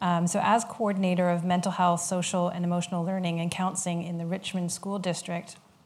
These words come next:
you and your colleagues are tackling some serious youth mental health challenges. What strategies have you implemented,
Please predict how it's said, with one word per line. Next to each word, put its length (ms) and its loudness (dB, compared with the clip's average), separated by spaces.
you 180 4
and 100 4
your 140 0
colleagues 540 -8
are 80 -6
tackling 640 0
some 180 0
serious 600 2
youth 260 0
mental 240 -2
health 280 -4
challenges. 680 -12
What 220 4
strategies 720 4
have 200 2
you 160 2
implemented, 920 0